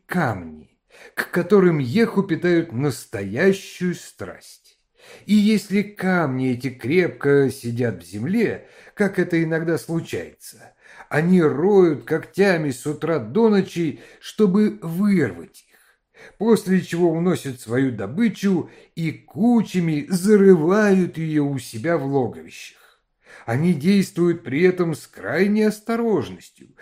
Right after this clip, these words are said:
беспрестанно оглядываясь по сторонам из боязни, как бы товарищи не открыли их сокровищ.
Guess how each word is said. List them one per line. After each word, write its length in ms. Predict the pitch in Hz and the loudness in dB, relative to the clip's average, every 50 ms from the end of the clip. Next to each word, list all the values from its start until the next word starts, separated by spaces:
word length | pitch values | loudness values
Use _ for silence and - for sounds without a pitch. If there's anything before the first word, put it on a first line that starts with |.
| - - - - | -20 -20 -20 -10
беспрестанно 1040 | - 131 170 151 - - - - 117 117 - - - 139 160 165 156 143 135 135 139 | -6 -4 -4 -4 -6 -10 -12 -10 -10 -10 -10 -8 -4 -4 -4 -2 -2 -2 -2 -2 -2
оглядываясь 600 | 131 117 117 135 139 123 123 120 127 123 117 - | -2 -2 -2 -2 -2 -2 -2 -2 -2 -2 -4 -6
по 180 | - - 131 | -8 -8 -8
сторонам 640 | 117 - - - 113 113 120 143 180 202 185 160 143 143 | -8 -8 -8 -8 -6 -4 -2 0 0 0 0 0 0 -2
из 160 | 147 131 107 | -2 -4 -6
боязни, 920 | 87 82 98 95 87 90 147 185 180 151 127 104 90 92 90 90 87 - - - - - - _ | -10 -8 -8 -8 -6 -4 -2 0 0 0 -2 -4 -6 -10 -14 -16 -18 -20 -20 -20 -20 -20 -20 _
как 380 | - 202 208 208 202 175 165 165 | -2 2 2 4 2 2 2 2
бы 120 | 180 185 | 2 2
товарищи 1200 | 180 180 - 185 180 180 175 180 196 190 180 165 151 135 120 110 - - - - 120 123 123 120 | 2 0 0 0 0 0 0 0 2 2 2 0 0 -2 -4 -6 -8 -10 -10 -6 -6 -6 -6 -6
не 220 | 107 107 110 113 104 | -8 -8 -8 -6 -6
открыли 800 | 92 85 - - _ - - 92 110 151 185 185 175 160 156 | -8 -10 -12 -16 _ -20 -12 -6 -2 0 0 0 0 0 -2
их 400 | 156 - - - 107 113 110 110 | -4 -6 -8 -12 -12 -12 -12 -12
сокровищ. 880 | - - - 87 - - 90 82 71 - - _ - - - - _ _ | -14 -16 -16 -16 -18 -18 -20 -20 -20 -20 -20 _ -20 -20 -20 -20 _ _